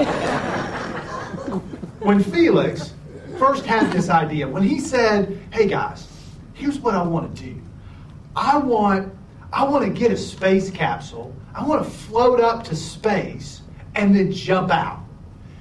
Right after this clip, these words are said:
You think anybody looked at him like he was stupid? Like, "Bro, you wanna do what? Seriously? Like,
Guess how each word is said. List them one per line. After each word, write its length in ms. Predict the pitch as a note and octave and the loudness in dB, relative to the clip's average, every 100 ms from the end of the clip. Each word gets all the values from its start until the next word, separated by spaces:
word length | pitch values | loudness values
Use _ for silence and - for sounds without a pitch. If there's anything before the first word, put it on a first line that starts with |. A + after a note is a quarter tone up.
| - | -10
You 120 | D#4+ | -6
think 200 | E4+ F4+ E4 | -2 0 2
anybody 380 | - C4+ A#3 | 4 4 4
looked 240 | A3+ A3+ A3 | 2 2 4
at 80 | G3 | 2
him 100 | G3+ | 4
like 200 | F#3 - | 2 2
he 100 | F3 | -2
was 180 | - | -4
stupid? 480 | - F3 E3 E3+ - - - - - - - - - - - - F4 - A3 G#3 | -10 -2 -2 -2 -8 -14 -16 -16 -12 -10 -10 -10 -12 -12 -12 -12 -12 -12 -14 -6
Like, 180 | G3 - - - - - - - | -6 -6 -12 -18 -18 -18 -16 0
"Bro, 220 | C4 B3+ | 2 4
you 160 | - | 2
wanna 180 | D4+ C#4+ | -2 -2
do 220 | F#3 F3 - - | -4 -6 -8 -6
what? 320 | - F4 F4+ - - D#4 D4+ - - G#3 E4+ G#3 - - - - - - - - - - - - - - - | -4 -4 -4 -8 -14 -10 -12 -10 -10 -8 -8 -8 -8 -10 -12 -16 -16 -16 -14 -14 -14 -18 -18 -18 -18 -18 -16
Seriously? 720 | - F3+ E4+ E4+ F4 F4 E4 - - - - - - - - | -8 0 0 0 -2 -2 -4 -8 -14 -18 -18 -18 -18 -16 0
Like, 240 | - G#3 | 2 2